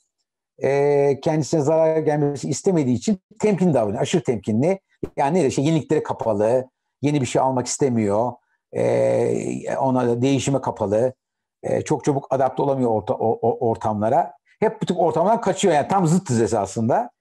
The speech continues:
O yüzden karşımızdaki insanın karakteri çok önemli. Yani bizim de, e, onu bilmezsek,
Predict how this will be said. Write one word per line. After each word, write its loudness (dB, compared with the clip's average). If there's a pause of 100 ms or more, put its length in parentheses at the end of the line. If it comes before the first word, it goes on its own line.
(260)
O 0
yüzden 2
karşımızdaki 0
insanın 0
karakteri 2
çok 0
önemli. 0
Yani 0
bizim 0
de, 0 (340)
e, 2
onu 0
bilmezsek, 0